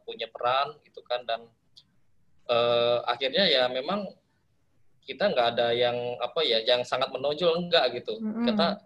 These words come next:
Speaker 1: yang
Speaker 2: Atas
Speaker 1: kita kerjakan
Speaker 2: nama
Speaker 1: program.
Speaker 2: Satgas.
Speaker 1: Iya, Satgas. Saya juga mengenal Yera itu, eh, terima kasih sejak dua ribu sembilan belas ya, interaksi dengan literatur-literatur Yera, apa, literatur-literatur extensive reading.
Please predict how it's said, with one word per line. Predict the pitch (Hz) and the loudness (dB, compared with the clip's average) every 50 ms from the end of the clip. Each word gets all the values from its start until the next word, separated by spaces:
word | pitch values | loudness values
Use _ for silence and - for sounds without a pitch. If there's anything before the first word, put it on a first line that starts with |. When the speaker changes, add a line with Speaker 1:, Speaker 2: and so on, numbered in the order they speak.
| _ _ _ _ - | _ _ _ _ -2
Speaker 1:
yang | 247 240 226 | 0 0 0
Speaker 2:
Atas | 214 226 | 0 -2
Speaker 1:
kita | 214 - - | -2 -2 -2
kerjakan | - 208 208 214 214 | -2 -2 0 0 2
Speaker 2:
nama | 214 214 214 | 0 0 0
Speaker 1:
program. | 220 202 - - 208 | 0 -2 -2 -2 -2
Speaker 2:
Satgas. | - 196 196 - - - 139 170 _ _ _ _ _ _ _ _ - - - _ - | -4 -6 -6 -6 -10 -20 -20 -20 _ _ _ _ _ _ _ _ -20 -20 -20 _ -12
Speaker 1:
Iya, | 120 117 113 104 | -8 -6 -6 -6
Satgas. | - - 117 117 - - 110 104 - - _ _ _ _ _ _ _ _ _ _ | -6 -6 -10 -10 -6 -6 -8 -8 -8 -12 _ _ _ _ _ _ _ _ _ _
Saya | _ - 143 165 | _ 2 2 2
juga | 180 180 160 160 156 | 2 2 2 2 2
mengenal | 151 143 147 143 143 143 139 139 139 139 139 143 135 139 143 | 2 0 -4 -4 -2 0 2 2 4 4 4 4 2 0 -4
Yera | 139 139 139 135 135 139 131 127 | -2 0 0 0 2 0 -2 -2
itu, | 127 127 _ _ - - 139 170 - _ _ _ _ _ _ - | -2 -6 _ _ -10 -6 -6 -6 -6 _ _ _ _ _ _ -10
eh, | 110 113 123 131 - - - - - - - - _ - | -8 -8 -8 -8 -8 -10 -10 -10 -10 -12 -14 -16 _ -8
terima | - 123 131 123 - | -8 -4 -4 -4 -2
kasih | 123 123 - 165 180 175 | -2 -4 -4 -6 -10 -10
sejak | - _ _ _ _ _ _ - 120 117 - | -12 _ _ _ _ _ _ -8 -8 -4 -2
dua | 123 123 | -4 -4
ribu | 120 117 | -4 -4
sembilan | - 123 123 127 | -6 -6 -6 -2
belas | 147 160 160 - | -2 -2 -2 -2
ya, | 131 131 147 - | -4 -6 -4 -6
interaksi | 120 - - - 113 - - - 123 110 | -10 -8 -4 -4 -4 -6 -6 -14 -10 -8
dengan | 113 113 113 113 113 110 110 110 110 - | -8 -8 -6 -6 -8 -8 -8 -10 -12 -10
literatur-literatur | 107 113 113 113 113 113 113 110 - 113 113 110 - 117 120 113 - _ - | -10 -10 -6 -4 -4 -4 -4 -4 -4 -4 -6 -4 -6 -8 -8 -8 -10 _ -10
Yera, | 110 113 110 110 120 123 123 - - | -6 -6 -4 -2 -2 -2 -2 -2 -4
apa, | 110 110 - - - - - | -8 -8 -6 -8 -10 -8 -8
literatur-literatur | 120 - - 113 - 117 110 - - - - | -10 -8 -8 -8 -6 -6 -8 -6 -8 -10 -10
extensive | 117 - 113 - 120 _ | -10 -14 -14 -18 -18 _
reading. | - 127 127 131 151 135 117 | -12 -12 -8 -8 -8 -10 -10